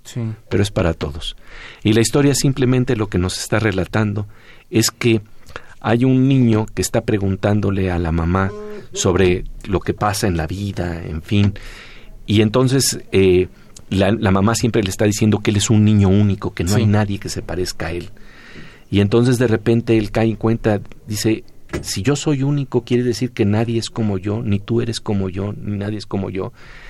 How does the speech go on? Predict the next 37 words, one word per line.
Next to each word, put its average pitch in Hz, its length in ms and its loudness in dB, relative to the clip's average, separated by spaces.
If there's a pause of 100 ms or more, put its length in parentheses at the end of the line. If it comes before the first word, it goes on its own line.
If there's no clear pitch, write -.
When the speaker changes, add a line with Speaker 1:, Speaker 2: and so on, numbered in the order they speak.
(120)
Speaker 2:
Y 107 80 0
se 120 120 4
da 127 100 2
cuenta 123 300 0
entonces 113 340 -2
que - 120 -4
está 110 160 -2
irremediablemente 95 920 0
solo. - 300 -6
Speaker 1:
Solo. 107 60 -12 (340)
Ujú. 127 180 -12 (760)
Speaker 2:
Y, 117 600 6 (440)
eh, 101 300 4
viene 123 300 4
toda 123 260 2
una 123 180 4
frustración 107 920 -2
de 101 100 2
saber 98 300 0
que 104 140 0
no, 110 300 2 (500)
por 101 160 2
más 120 180 2
que 117 120 0
tú 120 180 -6
quieres 113 320 2
a 92 80 0
la 87 140 -2
gente 104 340 -2
que 92 160 -4
te 90 140 -4
rodea, 92 520 -4
a 85 80 -8
tu - 140 -8
madre, 101 420 -4 (640)
estás - 320 -2
solo. 107 380 -2